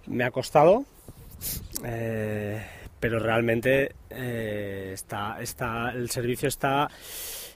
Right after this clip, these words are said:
no está en diez de diez, porque creo que a la aplicación le falta usabilidad, pero está en un ocho de diez. Yo lo recomendaría, sí,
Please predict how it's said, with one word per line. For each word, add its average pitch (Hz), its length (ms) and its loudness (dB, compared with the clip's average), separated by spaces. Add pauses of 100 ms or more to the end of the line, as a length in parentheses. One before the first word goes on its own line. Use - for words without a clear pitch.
(200)
no 147 180 4
está 165 180 4
en 151 80 6
diez 147 220 8
de 131 120 4
diez, 170 480 0
porque - 320 -2
creo 123 200 -2
que 135 80 0
a - 20 2
la 120 60 0
aplicación 123 480 -2
le 123 80 2
falta 123 840 0
usabilidad, 123 640 0 (880)
pero 139 440 10
está 131 480 4
en 135 100 4
un 123 2000 0 (640)
ocho 156 320 2
de 120 100 2
diez. 107 380 2 (340)
Yo 135 220 12
lo 143 160 12
recomendaría, 135 640 4
sí, 113 240 -6